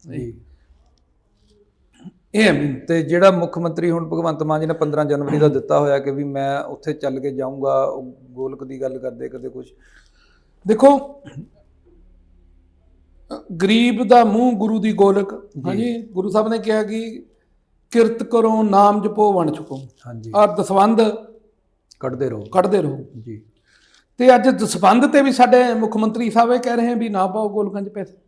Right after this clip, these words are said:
Speaker 1: ਜੀ।
Speaker 2: ਉਹ ਭਲੇ ਮਾਨਸਾ, ਇੰਜੀਨੀਅਰਿੰਗ ਕਾਲਜ ਸਾਡੇ ਮੋਹਾਲੀ 'ਚ ਵੀ ਨਹੀਂ ਹੈਗਾ।
Speaker 1: ਜੀ।
Speaker 2: ਉਹ ਫਤਿਹਗੜ੍ਹ ਸਾਹਿਬ 'ਚ ਹੈ,
Speaker 1: ਜੀ।
Speaker 2: ਬਾਬਾ ਬੰਦਾ ਸਿੰਘ ਬਹਾਦਰ।
Speaker 1: ਹਾਂਜੀ।
Speaker 2: ਠੀਕ ਹੈ ਨਾ? ਵਿਸ਼ਵ ਗੁਰੂ ਗ੍ਰੰਥ ਸਾਹਿਬ ਯੂਨੀਵਰਸਿਟੀ,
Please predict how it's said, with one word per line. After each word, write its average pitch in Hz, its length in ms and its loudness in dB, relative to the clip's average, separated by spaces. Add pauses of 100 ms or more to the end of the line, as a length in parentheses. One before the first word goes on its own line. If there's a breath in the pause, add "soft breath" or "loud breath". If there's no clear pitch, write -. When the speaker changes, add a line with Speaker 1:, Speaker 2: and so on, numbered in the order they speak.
(680)
Speaker 1:
ਜੀ। 107 280 -20
Speaker 2:
ਉਹ - 40 -20
ਭਲੇ 240 240 2
ਮਾਨਸਾ, 254 680 2 (1300)
ਇੰਜੀਨੀਅਰਿੰਗ 233 560 4
ਕਾਲਜ 226 260 4
ਸਾਡੇ 254 240 4
ਮੋਹਾਲੀ 226 260 4
'ਚ 220 120 -2
ਵੀ 196 80 -2
ਨਹੀਂ 196 140 -2
ਹੈਗਾ। 165 460 -4 (160)
Speaker 1:
ਜੀ। 113 360 -16
Speaker 2:
ਉਹ 214 100 -8
ਫਤਿਹਗੜ੍ਹ 208 300 -2
ਸਾਹਿਬ 233 200 -2
'ਚ - 80 -14
ਹੈ, 139 220 -16 (280)
Speaker 1:
ਜੀ। 110 80 -20
Speaker 2:
ਬਾਬਾ 160 200 -4
ਬੰਦਾ 165 240 -6
ਸਿੰਘ 180 140 -10
ਬਹਾਦਰ। 151 280 -8 (220)
Speaker 1:
ਹਾਂਜੀ। 113 360 -20 (580)
Speaker 2:
ਠੀਕ 202 160 -6
ਹੈ 240 40 -2
ਨਾ? 262 100 -2
ਵਿਸ਼ਵ 233 340 0 (1080)
ਗੁਰੂ 226 140 0
ਗ੍ਰੰਥ 226 280 2
ਸਾਹਿਬ 247 240 2
ਯੂਨੀਵਰਸਿਟੀ, 226 720 -2